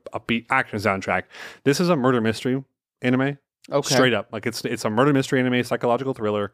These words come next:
Speaker 2: Nice.
Speaker 1: It's the most non-anime anime I've ever watched, while simultaneously being one of the most intriguing animes I've ever watched.
Speaker 2: Interesting.
Speaker 1: Meaning, meaning it doesn't really fall into tropes as much.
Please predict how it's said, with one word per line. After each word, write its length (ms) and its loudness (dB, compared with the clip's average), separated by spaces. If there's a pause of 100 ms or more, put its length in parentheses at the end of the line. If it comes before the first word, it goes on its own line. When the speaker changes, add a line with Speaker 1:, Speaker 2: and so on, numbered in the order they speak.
(140)
Speaker 2:
Nice. 800 -6
Speaker 1:
It's 180 0
the 100 0
most 360 0
non-anime 760 2
anime 360 -2
I've 180 0
ever 140 -2
watched, 420 -2
while 220 4
simultaneously 720 0
being 240 0
one 80 -2
of 60 -2
the 40 -4
most 220 -4
intriguing 640 -4
animes 540 -10
I've 120 -10
ever 100 -10
watched. 480 -8 (220)
Speaker 2:
Interesting. 240 -4
Speaker 1:
Meaning, 600 0 (300)
meaning 580 0 (400)
it 60 -4
doesn't 180 2
really 120 2
fall 300 2
into 120 0
tropes 320 -4
as 140 -14
much. 340 -18